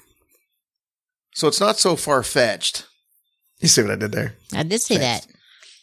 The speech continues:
Speaker 1: So it's not so far-fetched that our pets could hang around even in the afterlife.
Speaker 2: That would be so amazing.
Speaker 1: There's been several reports of animals seen in the spirit form, and we've talked about plenty of them on the show before.
Speaker 2: Mm-hmm.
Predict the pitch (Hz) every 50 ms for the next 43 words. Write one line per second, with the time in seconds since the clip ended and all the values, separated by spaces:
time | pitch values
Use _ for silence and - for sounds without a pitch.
0 | _ _ _ _ _ _ _ - 180 175 170 208 208 - 196 151 - 151 135 -
1 | - 120 110 117 110 - - - - _ _ _ _ - 120 120 117 113 - -
2 | 117 113 - - - - 117 92 - _ - 123 123 113 113 113 120 123 113 110
3 | - - 117 110 107 107 101 101 101 101 - - - 104 82 64 82 - - -
4 | - - 208 196 180 160 175 170 156 160 156 - - 160 151 143 139 131 117 117
5 | - 87 87 101 147 143 - - - _ _ _ _ _ _ _ _ _ _ _
6 | _ _ _ - - 135 131 - 139 123 - - 156 180 202 208 202 185 - -
7 | - 131 123 120 - 107 117 113 110 110 113 113 104 101 - - - 107 104 107
8 | 107 104 104 107 92 101 113 - - - 156 156 139 - - 117 110 110 110 110
9 | 104 - - - - - - - 131 127 160 156 - 220 233 - - - 165 120
10 | 113 107 - - _ _ _ _ _ _ _ _ - - 233 156 139 120 104 107
11 | 107 104 95 - - - 170 - - - - - - 190 208 202 208 247 311